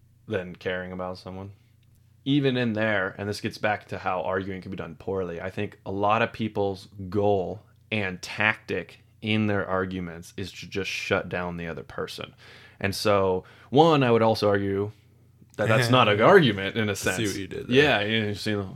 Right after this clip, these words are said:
Speaker 1: puns. Um, but because what your goal is, is you, it usually involves some sort of a fallacy where, um,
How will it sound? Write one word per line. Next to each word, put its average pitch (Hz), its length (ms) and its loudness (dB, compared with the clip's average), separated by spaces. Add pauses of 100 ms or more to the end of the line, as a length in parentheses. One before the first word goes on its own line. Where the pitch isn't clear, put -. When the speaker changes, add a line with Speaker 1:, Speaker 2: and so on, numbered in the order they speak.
(200)
Speaker 1:
puns. 104 360 -6 (440)
Um, 110 340 0 (240)
but 120 320 2 (460)
because 131 360 0
what 120 260 4
your 117 120 2
goal 135 380 8
is, 110 200 2
is 104 160 -2
you, 110 160 2
it 113 40 4
usually 156 360 4
involves 113 360 2
some 110 160 -2
sort 101 240 0
of 92 80 -6
a 92 100 -6
fallacy 101 840 0 (160)
where, 95 600 -4 (580)
um, 87 360 -12